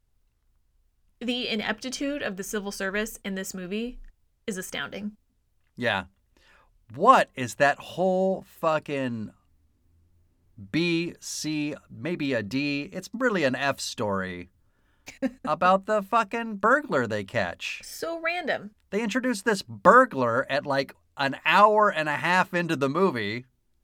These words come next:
Speaker 2: that we just have to sit with for fifteen, twenty minutes.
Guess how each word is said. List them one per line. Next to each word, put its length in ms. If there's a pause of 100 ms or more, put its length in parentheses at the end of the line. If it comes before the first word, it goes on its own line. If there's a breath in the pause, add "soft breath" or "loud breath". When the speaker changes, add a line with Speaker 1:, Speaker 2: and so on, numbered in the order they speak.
(880)
Speaker 2:
that 120
we 120
just 220
have 160
to 80
sit 300
with 200
for 160
fifteen, 680
twenty 320
minutes. 480